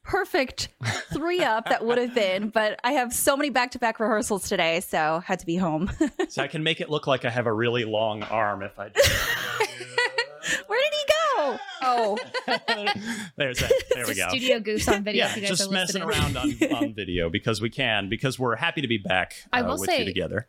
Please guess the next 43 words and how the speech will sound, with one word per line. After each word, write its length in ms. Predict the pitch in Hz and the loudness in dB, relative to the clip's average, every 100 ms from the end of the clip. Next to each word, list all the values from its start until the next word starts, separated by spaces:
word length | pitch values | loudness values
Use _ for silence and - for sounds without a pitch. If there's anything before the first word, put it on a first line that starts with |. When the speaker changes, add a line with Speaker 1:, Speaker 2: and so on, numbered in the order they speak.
| - | -6
Speaker 3:
one 300 | 233 254 269 | -2 -2 0
thing 160 | 359 349 | -4 -4
with 160 | 349 | -4
being 200 | 277 269 | -2 0
in 100 | 262 | 0
the 80 | 208 | -2
studio 460 | - 190 185 214 233 | -4 -2 0 0 0
again 260 | 240 254 | 0 -2
is 200 | 254 220 | 0 0
I 100 | 202 | 0
do 160 | 196 208 | 0 0
have 200 | 208 226 | 0 0
to 100 | 220 | -4
coordinate 500 | - 202 202 208 220 | 0 -2 0 -2 0
my 160 | 208 - | 0 0
outfits 380 | 180 185 202 - | -2 -2 -2 -2
to 120 | 214 | 0
match 440 | 190 180 202 - | 2 2 0 -6
the 220 | - 190 | -2 0
room. 420 | 175 170 180 214 277 _ | 0 0 2 2 -2 _
So 140 | - 240 | -2 0
one 160 | 196 | 0
time 220 | 196 247 | 0 -2
I 40 | 233 | 0
wore 160 | 226 | 0
a 60 | 226 | 0
green 300 | 185 170 190 | -2 -2 -2
shirt 340 | 190 180 185 - | 0 0 0 0
and 120 | 208 | 0
just 160 | 190 | 2
looked 160 | 226 185 | 0 0
really 220 | 214 202 | 0 0
weird 300 | 196 185 185 | 0 0 0
because 280 | 208 214 202 | -2 0 2
it 60 | 202 | 2
was, 100 | 208 | 2
like, 120 | 196 | 0
a 80 | 185 | 0
softer 500 | - 175 - 214 202 | 2 0 0 -2 -2
green 420 | 202 214 220 214 | 0 0 0 0
against 380 | 185 185 190 - | 0 0 0 0
the, 140 | 202 | 0
like, 200 | 175 185 | 0 -4